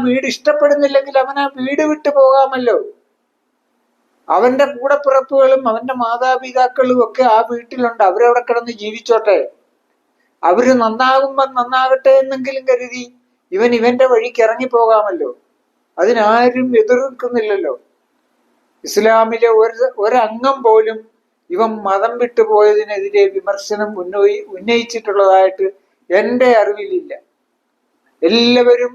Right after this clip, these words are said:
ഇവന്മാരെ, ഇവനെ വിമർശിക്കുന്നത് അല്ലെങ്കിൽ ഇവനെ തെറി പറയുന്നെങ്കിൽ അത് ചെയ്യുന്നത് ആ സമുദായത്തെ ഇവൻ മാറി നിന്ന്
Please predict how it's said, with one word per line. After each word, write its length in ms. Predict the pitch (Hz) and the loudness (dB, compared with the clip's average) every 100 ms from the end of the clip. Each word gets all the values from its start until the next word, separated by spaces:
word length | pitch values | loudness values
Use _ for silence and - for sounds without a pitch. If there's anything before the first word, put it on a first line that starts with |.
| - _ _ _ _ | -12 _ _ _ _
ഇവന്മാരെ, 400 | 175 226 240 233 262 196 | -8 -4 -2 0 -2 -4
ഇവനെ 220 | 226 233 220 | -6 -4 -6
വിമർശിക്കുന്നത് 800 | 202 240 - 269 247 240 220 214 208 - _ _ 170 | -4 -4 -4 -8 -6 -4 0 0 0 -4 _ _ -2
അല്ലെങ്കിൽ 320 | 214 233 233 202 | 0 0 -2 -2
ഇവനെ 220 | 190 233 233 226 | 0 0 0 2
തെറി 240 | 220 254 285 | 4 4 2
പറയുന്നെങ്കിൽ 640 | 269 240 240 240 233 226 233 | 2 2 -2 -4 -6 -2 0
അത് 160 | 202 208 - | 0 -2 -2
ചെയ്യുന്നത് 580 | 202 214 254 233 220 220 240 - _ _ _ _ _ 151 | -2 0 -2 -2 2 2 0 -8 _ _ _ _ _ -2
ആ 100 | 180 202 196 | 0 2 0
സമുദായത്തെ 720 | 190 202 220 226 226 226 214 208 | -2 2 2 4 2 2 0 0
ഇവൻ 180 | 208 202 185 | -8 -8 -4
മാറി 340 | 180 214 233 226 214 | -2 0 -2 -8 -16
നിന്ന് 300 | 202 208 | -14 -10